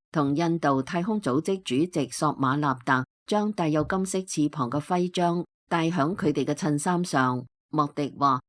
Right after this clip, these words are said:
「呢啲宇航員係印度嘅驕傲。」佢話：「呢個唔只係四個人嘅問題，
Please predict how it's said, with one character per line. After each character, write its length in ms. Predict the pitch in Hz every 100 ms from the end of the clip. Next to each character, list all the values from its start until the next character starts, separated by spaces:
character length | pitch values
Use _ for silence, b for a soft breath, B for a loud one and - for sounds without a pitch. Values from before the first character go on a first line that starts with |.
| _ -
「呢 100 | 208
啲 160 | 220
宇 160 | 190 143
航 300 | 160 135 127
員 240 | 131 127
係 160 | 135 147
印 340 | 135 147 151
度 160 | 147 131
嘅 120 | 131
驕 280 | 139 170 170
傲。」 320 | 151 - 123 113 _ _ _ -
佢 240 | 151 147
話： 240 | 151 127 120 _ _
「呢 140 | 202
個 160 | 196 170
唔 100 | 131
只 160 | 127 165
係 320 | 190 139 131
四 160 | 156
個 100 | 151
人 160 | 151 127
嘅 120 | 120
問 240 | 147 143 131
題， 340 | 143 123 117